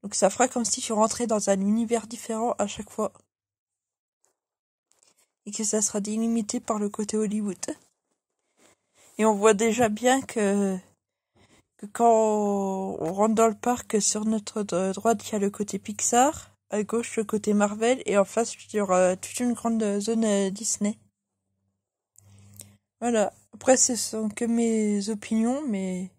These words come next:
voici moi, je, plus que, euh, je, je vois.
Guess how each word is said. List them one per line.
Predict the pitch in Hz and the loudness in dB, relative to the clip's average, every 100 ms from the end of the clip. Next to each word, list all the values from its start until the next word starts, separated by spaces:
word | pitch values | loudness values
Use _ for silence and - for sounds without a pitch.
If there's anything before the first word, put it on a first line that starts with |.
| _ _ - _ | _ _ -20 _
voici | 220 208 247 | -6 0 2
moi, | 240 | 2
je, | 240 | 0
plus | - 220 226 - | -6 -8 -2 -2
que, | - - | -2 -4
euh, | 185 190 190 196 196 | -2 0 0 -2 -2
je, | 208 202 196 | -2 -2 -2
je | 190 | -4
vois. | 196 226 | -4 -6